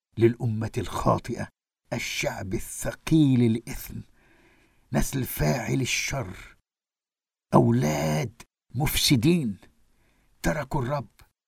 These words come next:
استهانوا بقدوس إسرائيل، ارتدوا إلى وراء.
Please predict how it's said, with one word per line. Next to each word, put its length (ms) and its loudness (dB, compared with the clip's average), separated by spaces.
استهانوا 960 2
بقدوس 720 0
إسرائيل، 720 -4
ارتدوا 880 -2
إلى 200 0
وراء. 440 0